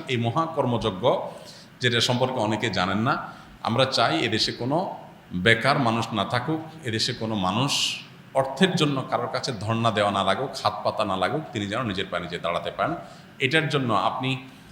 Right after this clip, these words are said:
নারী হলে আপনার জন্য আমাদের আলাদা ট্রেনিং আছে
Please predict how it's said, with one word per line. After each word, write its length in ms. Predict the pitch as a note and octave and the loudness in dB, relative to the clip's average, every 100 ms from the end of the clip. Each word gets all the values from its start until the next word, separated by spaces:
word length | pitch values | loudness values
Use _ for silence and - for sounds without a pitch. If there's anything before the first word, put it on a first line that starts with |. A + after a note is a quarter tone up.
| - | -8
নারী 300 | F#2 A2+ C3+ | 2 6 6
হলে 280 | C3+ C#3+ E3 | 6 4 2
আপনার 280 | C#3+ B2+ A2 | 0 -2 -2
জন্য 220 | A2+ G2+ | -2 -2
আমাদের 400 | G2 G2 G2+ F#2+ | 0 0 0 2
আলাদা 500 | G2+ G#2 G#2+ G#2+ - - - | 4 6 4 2 -2 -10 2
ট্রেনিং 280 | A2 B2 A#2 | 4 6 4
আছে 280 | - - | 2 -2